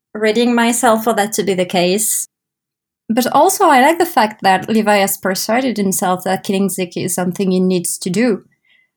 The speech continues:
uh, because it's one of Erwin's orders to fulfill. And I f-, it feels to me like he thinks, since it is an order, since it is part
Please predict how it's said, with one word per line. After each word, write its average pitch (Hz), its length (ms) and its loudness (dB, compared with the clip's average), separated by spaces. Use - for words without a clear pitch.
uh, 196 200 -2
because 277 320 2
it's 262 180 0
one 220 180 4
of 214 120 2
Erwin's 226 340 2
orders 220 380 0
to 208 80 -4
fulfill. 190 680 -2
And 190 500 2
I 208 160 2
f-, 208 340 -2
it 320 120 0
feels 370 360 0
to 339 100 0
me 269 240 4
like 220 380 4
he 226 100 0
thinks, 214 720 -2
since 240 280 -2
it 254 120 0
is 226 120 4
an 214 140 4
order, 202 320 2
since 220 460 -2
it 240 100 2
is 226 140 0
part 190 400 2